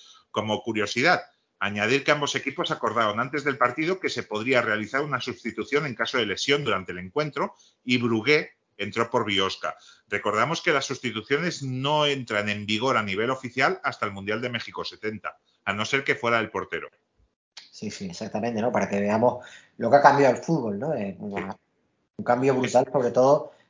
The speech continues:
Speaker 2: eh, en esa época posterior a los años setenta, ¿no? Que, que realmente creo que es la, la década en la que ya se produce el gran cambio en el fútbol mundial, ¿no?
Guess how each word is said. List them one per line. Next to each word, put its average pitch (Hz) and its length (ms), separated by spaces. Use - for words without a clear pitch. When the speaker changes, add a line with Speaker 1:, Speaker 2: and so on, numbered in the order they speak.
Speaker 2:
eh, 110 720
en 123 220
esa 131 220
época 135 280
posterior 127 400
a 135 60
los 120 120
años 127 240
setenta, 120 380
¿no? 147 140
Que, 123 280
que 117 100
realmente 135 420
creo 143 140
que 143 80
es 123 40
la, 127 320
la 123 220
década 151 520
en 127 140
la 131 120
que 131 100
ya 143 120
se 151 120
produce 139 600
el 131 140
gran 143 220
cambio 147 220
en 123 60
el - 60
fútbol 131 200
mundial, 117 460
¿no? 151 240